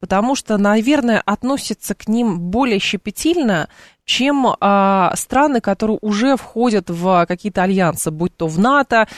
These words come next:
или что-то еще. Просто я напомню, например, как Турция, которая член нато, на прошлой неделе заявила, что в случае, если какая-то заварушка произойде-, произойдет на Украине,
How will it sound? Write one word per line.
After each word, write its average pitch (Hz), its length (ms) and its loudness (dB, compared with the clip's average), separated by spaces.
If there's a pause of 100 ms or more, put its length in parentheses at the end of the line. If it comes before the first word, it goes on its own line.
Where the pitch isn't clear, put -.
(140)
или 226 200 0
что-то 220 300 -4
еще. 196 380 -2 (240)
Просто 254 320 -2
я 226 140 2
напомню, 247 480 2
например, 202 540 2 (300)
как - 200 -6
Турция, 277 600 2
которая 170 360 -4
член 170 320 -2
нато, 165 480 -2
на 156 140 -4
прошлой 214 400 -2
неделе 277 420 2
заявила, 190 640 0 (240)
что - 220 -4
в 208 60 -4
случае, 269 460 0
если 202 360 0
какая-то 185 460 0
заварушка 190 440 0
произойде-, 160 480 -2
произойдет 175 460 -2
на 170 80 0
Украине, 208 640 0